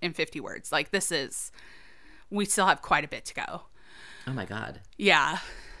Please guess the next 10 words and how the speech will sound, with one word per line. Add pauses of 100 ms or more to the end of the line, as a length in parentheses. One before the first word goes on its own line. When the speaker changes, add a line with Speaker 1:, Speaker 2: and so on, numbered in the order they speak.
(240)
Speaker 1:
Um,
let's
see
here.
The
other
board
members
and
I,